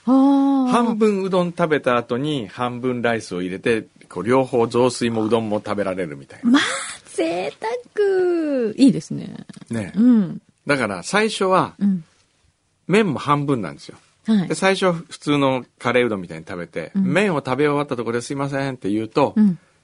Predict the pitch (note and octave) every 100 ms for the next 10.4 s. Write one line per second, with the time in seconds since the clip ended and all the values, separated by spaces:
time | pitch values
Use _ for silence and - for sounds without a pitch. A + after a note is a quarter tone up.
0 | _ - A#2+ B2+ C3+ C3 F2 _ _ _
1 | _ _ _ _ - C3 C3 A#2+ G2 -
2 | - - A#3 C4 F3+ D#3+ _ _ _ _
3 | _ _ - D#3 C#3+ G#2+ D#2+ - _ _
4 | _ _ _ _ _ _ _ _ _ _
5 | _ _ _ _ - C#3+ D#3+ D#3 D3 D3+
6 | D3 D3 D3 D3 C3 A#2 - - C3+ -
7 | _ _ _ _ B2+ D#3 F3+ - C#3 C#3+
8 | C3+ B2 C3+ B2 G2 F2+ E2 - F#2+ -
9 | E2 E2 - - A3 D#3 - _ - A#2
10 | G#2+ F2+ E2 D#2+